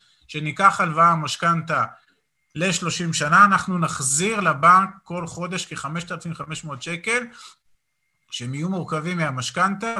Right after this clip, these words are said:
ומביטוח חיים, כי הבנק לא פראייר. כשהוא נותן לכם מיליון שקל, הוא גם אומר לכם, "תעשו ביטוח חיים", לפחות בגובה המיליון שקל הזה, שאם תתפגרו, שהביטוח חיים שלכם ישלם את המשכנתה, בסדר? אז תבינו, על המיליון שקל שלקחנו,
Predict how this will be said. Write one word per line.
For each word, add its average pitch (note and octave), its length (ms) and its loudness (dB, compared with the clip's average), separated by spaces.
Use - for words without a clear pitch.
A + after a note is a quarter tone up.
ומביטוח F3+ 720 -2
חיים, F3 300 -4
כי D#3 120 -8
הבנק E3+ 400 2
לא F3+ 100 -4
פראייר. C3+ 640 -2
כשהוא D3 180 -8
נותן E3 200 -4
לכם E3 200 -4
מיליון D3+ 260 -4
שקל, E3 480 -6
הוא C3+ 120 -14
גם C3+ 80 0
אומר D#3+ 220 2
לכם, D#3+ 240 -2
"תעשו C#3 300 0
ביטוח D#3+ 420 -2
חיים", D3+ 520 -2
לפחות E3+ 640 2
בגובה F#3+ 480 6
המיליון F#3+ 400 4
שקל F#3 320 -4
הזה, C3+ 200 -8
שאם F#3 360 -4
תתפגרו, F#3+ 760 -2
שהביטוח F3+ 540 0
חיים A3 220 2
שלכם G#3 180 -4
ישלם F3 320 -4
את E3+ 80 -12
המשכנתה, D3 580 -12
בסדר? F3+ 440 -6
אז C3 160 -6
תבינו, F#3+ 520 0
על D3+ 140 4
המיליון E3+ 360 2
שקל G3 300 -4
שלקחנו, G3 840 2